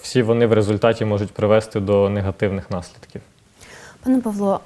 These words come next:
Speaker 2: як ви можете охар-, охарактеризувати культуру поведінки водіїв на дорогах?
Speaker 1: Не хотів би її характеризувати якось. Е, сподіваюсь, те, що я бачу, вона,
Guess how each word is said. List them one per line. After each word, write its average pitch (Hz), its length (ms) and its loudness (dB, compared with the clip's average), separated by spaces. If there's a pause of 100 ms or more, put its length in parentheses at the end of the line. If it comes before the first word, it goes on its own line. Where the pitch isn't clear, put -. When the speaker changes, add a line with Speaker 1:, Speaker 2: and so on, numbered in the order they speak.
Speaker 2:
як 269 380 -4
ви 226 240 4
можете 202 340 -4
охар-, 202 580 -8
охарактеризувати 208 920 -6
культуру 208 340 -8
поведінки 190 580 -8 (280)
водіїв 185 400 -4
на 180 120 -4
дорогах? 160 440 -12 (1600)
Speaker 1:
Не 113 120 0
хотів 131 260 2
би 113 100 2
її 123 80 4
характеризувати 127 840 4
якось. 123 480 2
Е, 101 360 0
сподіваюсь, 143 920 4 (260)
те, 131 140 6
що 127 200 0
я 139 180 8
бачу, 131 520 2
вона, 120 580 0